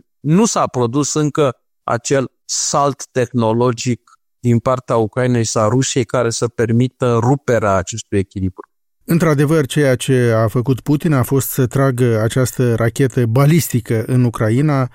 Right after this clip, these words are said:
Speaker 2: Pentru prima dată în acest război, Putin a spus că a fost lansată o rachetă experimentală, Oreșnic.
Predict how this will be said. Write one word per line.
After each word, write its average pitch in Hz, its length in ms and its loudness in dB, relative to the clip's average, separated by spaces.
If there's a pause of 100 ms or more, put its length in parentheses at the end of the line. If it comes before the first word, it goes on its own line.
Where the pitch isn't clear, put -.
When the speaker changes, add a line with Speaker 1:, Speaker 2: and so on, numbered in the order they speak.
(160)
Speaker 2:
Pentru 131 300 2
prima 156 380 2
dată 131 400 0
în 113 260 0
acest 113 400 -2
război, 110 480 0
Putin 139 280 0
a 117 80 2
spus 135 260 -4
că 127 360 0
a 107 40 0
fost 135 300 -2
lansată 120 480 -2
o 117 80 0
rachetă 113 400 -2
experimentală, 127 1080 0
Oreșnic. 123 720 -2